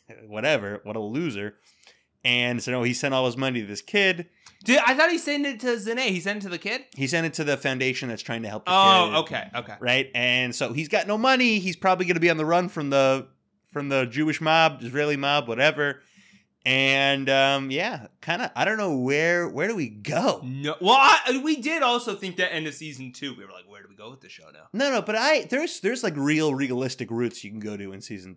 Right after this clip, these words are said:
Speaker 1: in, 'cause I didn't know if he was just gonna stay with the family or not. I didn't know if he was just gonna be out on his own. But,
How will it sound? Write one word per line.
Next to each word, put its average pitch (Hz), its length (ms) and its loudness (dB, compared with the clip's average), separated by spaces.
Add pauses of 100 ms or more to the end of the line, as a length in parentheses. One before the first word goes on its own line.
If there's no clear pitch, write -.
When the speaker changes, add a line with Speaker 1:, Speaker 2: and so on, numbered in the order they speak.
(120)
Speaker 1:
in, 104 100 -18 (160)
'cause 160 140 -6
I 147 80 2
didn't 175 160 0
know 156 80 -2
if - 80 -8
he 143 80 -2
was 123 100 -2
just 117 140 -14
gonna 110 120 -12
stay 107 200 -10
with 98 100 -14
the - 80 -20
family 92 380 -18
or 92 80 -18
not. 95 340 -14
I 113 80 -8
didn't 113 140 -12
know 104 80 -12
if 98 100 -16
he - 80 -14
was 101 140 -14
just - 160 -20
gonna 95 120 -16
be 95 160 -12
out 92 120 -6
on 92 80 -16
his 90 120 -16
own. 101 300 -14 (840)
But, 113 300 2